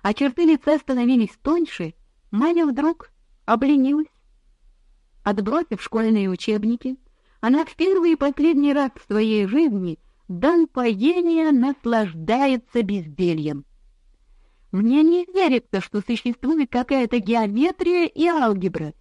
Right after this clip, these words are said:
пишет она Кате. «Я совершенно их забыла». Вдали от Варшавы и гимназии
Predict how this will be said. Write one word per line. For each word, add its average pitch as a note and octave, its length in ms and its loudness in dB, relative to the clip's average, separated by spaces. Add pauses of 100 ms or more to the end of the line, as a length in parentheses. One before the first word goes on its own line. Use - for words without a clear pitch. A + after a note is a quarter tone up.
(160)
пишет G#3 340 -2
она G3 260 -2
Кате. D#3 500 -4 (340)
«Я C4 260 0
совершенно F4+ 760 0
их F#4 280 -4
забыла». B3 640 -2 (960)
Вдали G#3 420 0
от A3 180 -2
Варшавы G3 600 -2
и F#3 80 -4
гимназии E3 800 -4